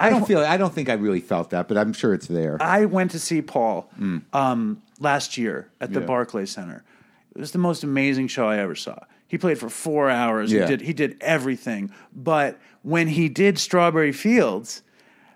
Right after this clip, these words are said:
Speaker 2: rather than doing the last verse of Strawberry Fields, he goes into a Give Peace a Chance medley. And it's like, just play the song. Like, give us, do me a favor. Just do one John song. Like,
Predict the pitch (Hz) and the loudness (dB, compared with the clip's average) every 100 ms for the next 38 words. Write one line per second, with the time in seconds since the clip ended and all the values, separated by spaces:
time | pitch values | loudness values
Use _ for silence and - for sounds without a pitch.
0 | _ _ _ - 147 160 170 208 233 220 | _ _ _ -8 -2 2 4 4 6 4
1 | 185 190 190 165 147 156 165 170 143 185 | 4 4 4 2 2 2 2 0 0 0
2 | 170 147 - - 156 151 147 135 - 165 | 0 -2 -6 -2 0 2 2 0 0 2
3 | 135 117 - - 160 139 165 170 143 156 | 2 0 -4 -6 -4 0 2 2 0 -2
4 | 147 139 127 120 98 165 160 - 175 170 | 0 0 0 -2 -2 0 0 -2 -4 -2
5 | 139 123 175 160 143 - 135 160 165 117 | -2 -2 0 2 0 0 0 2 2 0
6 | 92 69 - - - - - - - 175 | -4 -6 -12 -20 -20 -20 -20 -18 -4 0
7 | 170 - 170 170 - - _ _ - 240 | 0 0 0 0 -2 -8 _ _ -2 0
8 | 233 - 226 240 165 - - 196 208 151 | -2 -2 2 4 4 0 0 4 4 4
9 | 98 156 156 240 262 - - - - _ | 2 0 2 2 4 2 -4 -20 -20 _
10 | _ - 269 262 175 - 196 214 165 143 | _ 2 6 6 6 4 4 6 6 4
11 | 196 202 254 202 147 175 196 185 151 160 | 2 2 2 2 2 2 4 4 2 4
12 | 175 175 156 131 110 92 107 123 - | 4 4 2 0 -2 -2 0 0 -2